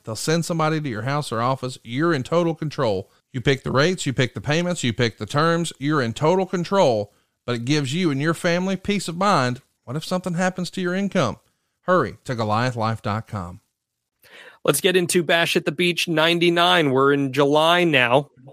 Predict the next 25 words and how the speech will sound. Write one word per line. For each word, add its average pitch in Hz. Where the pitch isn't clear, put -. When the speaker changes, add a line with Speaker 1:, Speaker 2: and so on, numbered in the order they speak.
Speaker 2:
Randy 196
Savage 185
and 165
Sid 185
Vicious 180
defeat 175
Sting 196
and 180
Kevin 170
Nash 170
in 147
thirteen 175
minutes, 160
twenty-one 156
seconds, 156
with 143
Savage 180
pinning 165
Nash 147
to 143
capture 175
the 139
W 156
C -
W 139